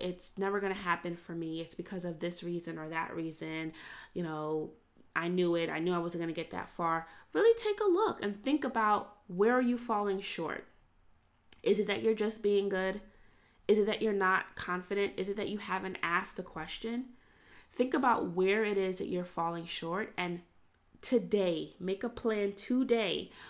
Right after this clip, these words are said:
on what you're gonna do to turn it all around. You deserve to be promoted. You deserve to be recognized for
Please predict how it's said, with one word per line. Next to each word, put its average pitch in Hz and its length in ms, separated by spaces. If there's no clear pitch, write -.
on 180 460
what 185 280
you're 233 100
gonna 208 240
do 165 280
to 170 160
turn 165 400
it 160 100
all 151 180
around. 143 520
You 240 300
deserve 208 600
to 202 100
be 175 160
promoted. 165 520
You 196 140
deserve 196 600
to 214 120
be 180 220
recognized 165 880
for 156 500